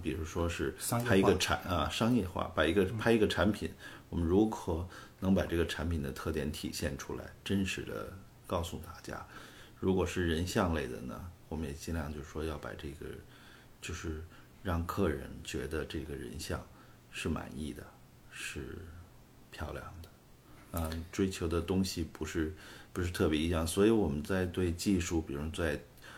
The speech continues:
Speaker 1: 对，呃，整个的布光啊什么这方面方-，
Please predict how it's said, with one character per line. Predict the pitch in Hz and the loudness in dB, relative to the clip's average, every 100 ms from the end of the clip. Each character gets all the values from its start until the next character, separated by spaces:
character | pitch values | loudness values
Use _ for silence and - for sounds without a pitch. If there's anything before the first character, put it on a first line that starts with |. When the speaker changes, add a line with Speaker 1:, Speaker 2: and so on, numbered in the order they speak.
| - - - | -18 -20 -2
Speaker 1:
对， | 95 78 82 - - - | 2 2 0 -8 -18 -16
呃， | - 80 76 | -4 -2 -2
整 | - 76 | -4 -4
个 | 78 78 | -2 -2
的 | |
布 | 76 95 90 | -2 0 -2
光 | - 90 87 | 2 4 6
啊 | 85 76 | 4 2
什 | 73 73 | -2 -4
么 | 71 | -4
这 | - 78 | -4 -4
方 | - 78 | -2 -4
面 | 76 67 | -4 -6
方-， | - | -6